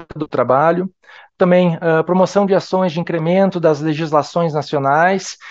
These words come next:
e ampliação da regulação de setores que ainda não foram regulados em determinados países membros, né? E, por fim, também fortalecimento e o fomento a ações de cooperação multilateral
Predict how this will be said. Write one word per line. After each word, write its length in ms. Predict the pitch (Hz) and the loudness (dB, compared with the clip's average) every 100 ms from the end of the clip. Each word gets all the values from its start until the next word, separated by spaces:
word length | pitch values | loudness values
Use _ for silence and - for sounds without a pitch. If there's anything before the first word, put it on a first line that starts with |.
| - - | -16 -2
e 120 | 170 | 2
ampliação 720 | 220 220 208 208 - 180 180 | 2 0 0 0 2 0 0
da 120 | 185 | 0
regulação 600 | 160 185 185 196 - 175 180 | 0 -2 0 0 0 -4 -4
de 60 | |
setores 480 | 175 180 165 170 175 | -4 -4 0 -2 -2
que 80 | - | -2
ainda 280 | 156 156 165 | -2 0 -2
não 100 | 160 | -2
foram 260 | - 151 | 0 0
regulados 760 | 156 170 175 151 151 156 156 - - - | 0 0 2 4 4 0 -4 -14 -20 -8
em 40 | - | -2
determinados 760 | 165 170 165 156 147 151 147 | 0 2 2 2 2 0 -6
países 400 | - 165 147 151 | -2 0 0 -2
membros, 480 | 160 123 107 101 101 | -4 -2 -2 -4 -6
né? 260 | 107 156 175 - - - - | -2 0 -2 -8 -20 -10 -8
E, 60 | |
por 160 | 220 302 | -2 -2
fim, 180 | 202 196 | 0 2
também 420 | 196 170 175 185 | 2 2 2 0
fortalecimento 1040 | 202 196 196 180 196 165 175 190 208 196 | -2 0 0 0 -2 0 0 0 -4 -6
e 140 | 185 180 | -2 -2
o 20 | |
fomento 680 | 185 196 170 185 190 214 202 - - - | 2 2 2 2 0 -4 -6 -12 -20 -2
a 80 | 180 | -2
ações 420 | - 180 185 175 | 0 2 2 0
de 80 | 165 | -2
cooperação 580 | 185 180 165 - 180 | 0 2 0 2 0
multilateral 960 | 175 233 - 220 175 175 143 156 180 202 | 0 -2 -2 -4 -2 0 2 2 0 -4